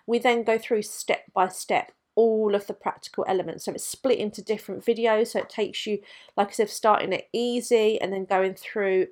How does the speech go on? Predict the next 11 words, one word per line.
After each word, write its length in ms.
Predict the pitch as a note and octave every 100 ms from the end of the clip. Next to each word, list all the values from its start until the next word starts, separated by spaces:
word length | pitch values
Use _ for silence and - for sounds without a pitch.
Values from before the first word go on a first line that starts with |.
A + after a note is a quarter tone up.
| -
to 100 | G3
the 80 | F#3
more 340 | F#3 F3+ F3 -
advanced 500 | E3 F3+ E3+ - -
techniques. 480 | F3+ F#3 F3+ -
And 160 | - G3+
then 100 | G3
finally 480 | - A#3+ A3 G3 F#3+
at 100 | -
the 120 | F#3+
end, 200 | F3+